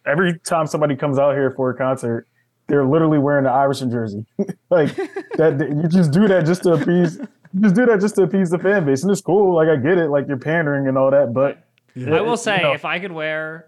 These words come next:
Speaker 3: a retro Allen Iverson jersey and then subsequently get cheered by a hundred thousand people, I would do it at every possible opportunity.
Speaker 1: Exactly.
Speaker 3: A guy, a guy with my build can't be walking around wearing a jersey. It's not a good look.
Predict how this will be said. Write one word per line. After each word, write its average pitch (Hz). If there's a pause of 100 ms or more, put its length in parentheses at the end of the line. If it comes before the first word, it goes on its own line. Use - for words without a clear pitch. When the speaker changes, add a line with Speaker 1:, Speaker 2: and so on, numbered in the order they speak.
Speaker 3:
a 135
retro 135
Allen 127
Iverson 131
jersey 147
and 135
then 131
subsequently 131
get 120
cheered 120
by 123
a 110
hundred 120
thousand 120
people, 120
I 110
would 123
do 120
it 113
at 107
every 104
possible 107
opportunity. 101
Speaker 1:
Exactly. 247
Speaker 3:
A 202
guy, 277
a 254
guy 220
with 240
my 208
build 170
can't 175
be 170
walking 160
around 151
wearing 139
a 120
jersey. 113
It's 117
not 147
a 151
good 135
look. -